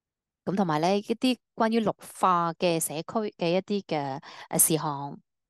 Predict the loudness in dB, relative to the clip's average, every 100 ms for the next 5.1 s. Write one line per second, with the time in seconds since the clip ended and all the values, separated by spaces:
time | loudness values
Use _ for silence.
0 | _ _ _ _ _ _ _ _ _ _
1 | _ _ _ _ _ _ -2 2 2 2
2 | 2 0 2 2 2 0 -2 -2 -10 _
3 | -4 -2 0 -2 -2 -4 -2 -2 -2 -2
4 | -2 -6 -8 -2 -2 0 -6 -6 -4 -6